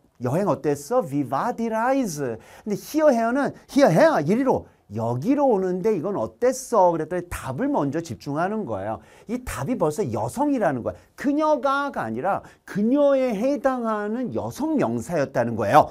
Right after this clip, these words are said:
얘가 걸렸다라는 과거를 썼잖아. 어우, 좀 삼 번 문제에서 벌써 이런 게 나와. 회화에서. 자, 닉소 랑에 그리 오래 걸리진 않았다라는 거야.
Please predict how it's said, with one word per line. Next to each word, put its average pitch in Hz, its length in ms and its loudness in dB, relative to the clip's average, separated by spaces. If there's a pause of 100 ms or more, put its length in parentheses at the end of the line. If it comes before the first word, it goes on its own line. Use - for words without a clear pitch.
(180)
얘가 190 500 6 (240)
걸렸다라는 247 960 4
과거를 156 420 -2
썼잖아. 107 640 -4
어우, 233 300 2
좀 277 260 -2 (540)
삼 339 220 -8
번 349 120 4
문제에서 202 280 2
벌써 139 200 -2
이런 139 220 2
게 143 80 2
나와. 127 380 2
회화에서. 226 640 2 (460)
자, 120 160 0
닉소 214 560 -2
랑에 165 580 0
그리 208 240 -6
오래 127 440 -2
걸리진 185 480 -2
않았다라는 143 800 -2
거야. 92 240 -8